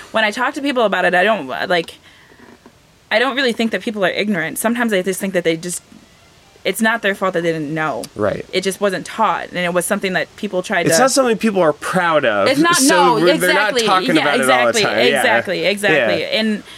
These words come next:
Speaker 1: you know, I think the thing, I think the thing, and, and I'm, I'm saying this, and I'm, I don't know if I have this right or not,
Speaker 2: Okay.
Speaker 1: but I f-, feel like a lot of people think that Canada didn't, had it less, but the thing about Canada is they,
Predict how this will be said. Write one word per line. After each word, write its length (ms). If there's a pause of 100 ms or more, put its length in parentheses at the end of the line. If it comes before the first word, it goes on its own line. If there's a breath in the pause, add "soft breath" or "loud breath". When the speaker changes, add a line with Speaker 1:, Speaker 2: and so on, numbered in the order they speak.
(180 loud breath)
Speaker 1:
you 120
know, 100
I 140
think 180
the 80
thing, 460 (1200)
I 160
think 300
the 100
thing, 260
and, 260
and 140
I'm, 220
I'm 140
saying 360
this, 220
and 100
I'm, 320 (220)
I 80
don't 240
know 80
if 80
I 80
have 120
this 160
right 160
or 80
not, 200
Speaker 2:
Okay. 200
Speaker 1:
but 100 (520 loud breath)
I 100
f-, 80
feel 720
like 220
a 120
lot 180
of 60
people 200
think 200
that 120
Canada 400
didn't, 220
had 260
it 80
less, 440
but 200 (2250 loud breath)
the 80
thing 180
about 180
Canada 320
is 140
they, 140